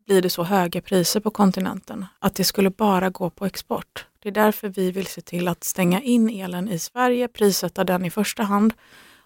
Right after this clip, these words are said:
och sen så, eh, exporterar vi överskottet, eh, efter det. Det som vi kallar för Sverigepriser. Det är liksom det som är svaret på den fråga många har.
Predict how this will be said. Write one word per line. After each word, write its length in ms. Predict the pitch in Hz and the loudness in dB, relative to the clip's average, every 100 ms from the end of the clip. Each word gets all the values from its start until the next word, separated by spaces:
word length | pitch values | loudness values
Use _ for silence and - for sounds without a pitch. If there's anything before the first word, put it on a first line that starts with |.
| _ | _
och 140 | 254 | -2
sen 340 | 233 175 180 170 _ _ | 0 2 0 -2 _ _
så, 160 | - | -4
eh, 500 | - - 170 170 170 | -4 -2 -2 -2 -2
exporterar 500 | 190 - 190 - 160 | -4 -2 -4 -2 0
vi 100 | 165 | 0
överskottet, 920 | - 180 160 165 - 254 - - - - _ _ _ _ _ _ _ _ | 2 2 2 -2 -2 -2 -2 -10 -10 -16 _ _ _ _ _ _ _ _
eh, 400 | 202 - - - - | -8 -6 -6 -8 -6
efter 360 | - 160 - 170 | -2 -2 -2 -2
det. 200 | - - - _ _ _ _ _ | -2 -2 -6 _ _ _ _ _
Det 120 | 175 | -2
som 140 | 170 | 2
vi 100 | 165 | 0
kallar 200 | 165 165 | 0 -2
för 120 | 151 | -2
Sverigepriser. 800 | 156 190 170 170 - 226 214 - | -4 0 0 0 2 2 2 -4
Det 100 | 190 | -8
är 20 | 196 | -6
liksom 220 | 190 190 | -4 -4
det 240 | - 226 208 | 0 2 2
som 280 | - 208 208 | 0 -4 -2
är 120 | 180 | -2
svaret 500 | 165 - 175 170 160 | -4 0 0 0 -2
på 80 | - | -4
den 180 | 170 160 | -2 -2
fråga 640 | - 226 247 180 185 - | -2 0 2 2 -2 0
många 300 | 247 208 180 | 4 4 2
har. 220 | 170 202 | -6 -12